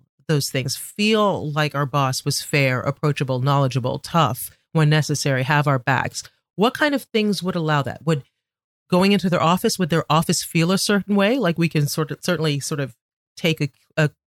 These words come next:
cue from Ilsa Crawford. Like, how could we design our office? Um, maybe,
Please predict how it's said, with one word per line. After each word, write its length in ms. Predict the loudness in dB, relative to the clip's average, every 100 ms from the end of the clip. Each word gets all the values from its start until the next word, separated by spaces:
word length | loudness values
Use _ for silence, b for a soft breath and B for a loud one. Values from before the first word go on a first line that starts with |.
| _ _ _
cue 260 | 0 2 2
from 220 | 0 0
Ilsa 320 | 0 0 -2
Crawford. 460 | -4 -2 -2 -4 -2
Like, 180 | -4 -2
how 200 | -4 -4
could 200 | -4 -4
we 320 | -2 -2 -4 _ _ _ _ _ _ -2
design 540 | 0 2 2 4 4
our 420 | 2 2 2 0 0
office? 560 | 0 0 -2 -2 -4 -8 _ _ _ _ -2
Um, 640 | 2 4 2 0 0 -2 -6 _ _ _ -4
maybe, 640 | 2 2 4 2 0 -2